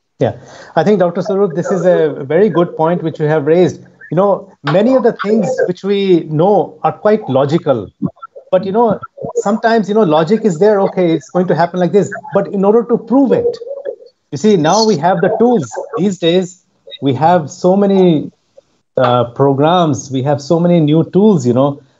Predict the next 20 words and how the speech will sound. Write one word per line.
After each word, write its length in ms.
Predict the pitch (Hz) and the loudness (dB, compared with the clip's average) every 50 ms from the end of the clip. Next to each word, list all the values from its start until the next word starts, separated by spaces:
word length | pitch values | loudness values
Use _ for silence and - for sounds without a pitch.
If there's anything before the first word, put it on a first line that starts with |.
| _ _ | _ _
So 480 | _ - - 185 185 190 190 185 175 160 | _ -2 2 4 4 6 4 4 2 0
the 160 | 156 156 156 | -2 -4 -2
purpose 420 | - - 202 220 214 247 233 - | 0 0 0 2 2 0 -2 0
here 240 | - 190 208 202 165 | 0 0 0 0 0
was, 260 | 160 180 185 180 160 | 2 2 2 2 2
you 60 | 170 175 | 0 -2
know, 140 | 175 185 | -2 0
that, 240 | 180 180 170 175 - _ _ _ - - - - | 0 0 -2 -2 -6 _ _ _ -20 -20 -10 -8
that 160 | 160 151 151 | -8 -6 -4
whatever 400 | 147 165 170 202 214 220 233 220 | -4 -2 0 0 2 2 2 2
the 100 | 208 196 | 2 2
notions 580 | 160 147 156 175 175 - - 202 196 170 - - | 2 2 2 2 2 0 0 0 0 0 -2 -2
we 120 | - 185 - | -2 -4 -2
have, 260 | - 151 165 165 151 147 - - - - _ - 719 679 640 - _ _ _ - _ _ _ _ _ _ _ _ _ _ _ | 0 2 2 2 2 0 -4 -12 -20 -10 _ -8 -6 -6 -10 -12 _ _ _ -20 _ _ _ _ _ _ _ _ _ _ _
that 160 | 131 135 135 | -2 -2 0
somehow 400 | - 175 190 175 147 170 190 190 | -2 -2 -2 0 0 0 0 0
they 160 | 147 156 147 | 2 0 0
have 260 | 123 151 170 175 175 | 0 0 -4 -6 -4
to 100 | - 185 | -4 -4
be, 460 | - 151 147 143 143 139 135 127 127 | -2 -2 -2 -2 -2 -4 -6 -6 -8